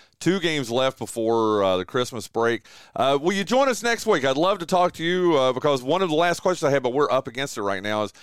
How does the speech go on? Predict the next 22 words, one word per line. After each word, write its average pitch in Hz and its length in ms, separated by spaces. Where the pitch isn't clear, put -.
I - 60
wanted 139 220
to 123 60
find 143 260
out 131 200
what 135 200
you're 143 100
gonna 147 120
be 147 140
doing 165 280
over 117 160
this 92 160
Christmas 98 400
break. 85 380
I 95 60
mean, 98 320
after 131 300
you 131 100
play 165 300
next 165 260
week, 165 460
uh, 120 320